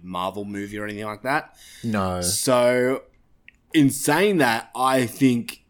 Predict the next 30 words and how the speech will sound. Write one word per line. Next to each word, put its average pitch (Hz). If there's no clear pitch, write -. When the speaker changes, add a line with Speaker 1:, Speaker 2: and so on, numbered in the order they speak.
Speaker 1:
it'd 135
be 123
more 123
likely 120
that 117
this 113
will 113
be 113
released 104
on 110
V 110
O 101
D. 117
So 131
why 117
can't 135
they 127
just 120
drop 123
it 104
everywhere 117
on 101
V 101
O 98
D? 92
I 160
was 151
reading 208
an 151
article, 107